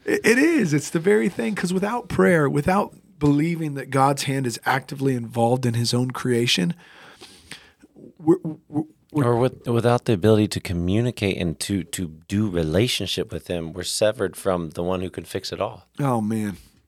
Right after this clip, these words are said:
Speaker 1: So, uh,
Speaker 2: And, and what it, what's cool is, and I'll end on this note, is it starts with you,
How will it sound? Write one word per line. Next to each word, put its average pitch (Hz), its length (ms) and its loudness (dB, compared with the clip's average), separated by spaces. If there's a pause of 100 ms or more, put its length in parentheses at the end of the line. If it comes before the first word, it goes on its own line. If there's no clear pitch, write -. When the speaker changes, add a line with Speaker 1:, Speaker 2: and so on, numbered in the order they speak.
(240)
Speaker 1:
So, 120 340 2 (480)
uh, 123 160 0
Speaker 2:
And, 120 240 2
and 120 160 4
what 135 100 8
it, - 220 2
what's 117 220 4
cool 143 260 10
is, 98 160 10
and 98 120 6
I'll 92 140 8
end 117 200 8
on 92 120 8
this 92 220 2
note, 95 300 4 (380)
is 92 400 4
it 104 140 2
starts 127 360 4
with 98 160 0
you, 101 360 4